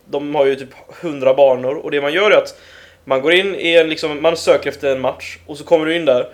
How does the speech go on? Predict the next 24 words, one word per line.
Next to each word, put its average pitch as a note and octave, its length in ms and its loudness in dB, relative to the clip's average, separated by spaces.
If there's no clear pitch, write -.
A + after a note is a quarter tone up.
och C#3+ 100 -16
så D#3+ 340 -4
när D#3 80 -4
ni D#3 80 -2
kommer D3+ 260 2
till F3 180 -4
voting F3 520 0
då E3+ 100 0
så - 80 -10
kan D#3 80 -6
man D3+ 80 -4
välja C3+ 440 2
vilken D3 340 -8
bana C3+ 260 2
som C#3+ 160 -10
helst. C#3 420 -8
Och - 300 -4
hela D3+ 460 0
lobbyn D#3 460 0
är C#3+ 160 -4
utanför D#3 500 -10
spelen. B2+ 520 -4
Och D#3+ 220 0
när D3 340 -2